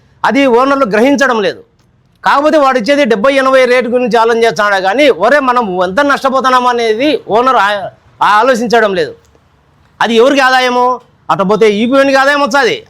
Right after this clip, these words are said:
అటు పోతే డి-, హార్డ్వేర్కి ఆదాయం వస్తుంది. మధ్యలో చెడిపోయేది ఎవడు? ఓనరు.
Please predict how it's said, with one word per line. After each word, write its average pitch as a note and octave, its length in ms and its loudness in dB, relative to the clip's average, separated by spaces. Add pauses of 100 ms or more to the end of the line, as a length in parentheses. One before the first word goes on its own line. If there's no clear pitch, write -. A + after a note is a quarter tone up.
అటు B3 140 -2
పోతే C4 220 0
డి-, A3+ 380 2
హార్డ్వేర్కి A#3 640 2
ఆదాయం F#3+ 280 -2
వస్తుంది. C3+ 260 -14 (320)
మధ్యలో C4+ 340 2
చెడిపోయేది C4+ 480 0
ఎవడు? B3+ 200 4
ఓనరు. A3 500 0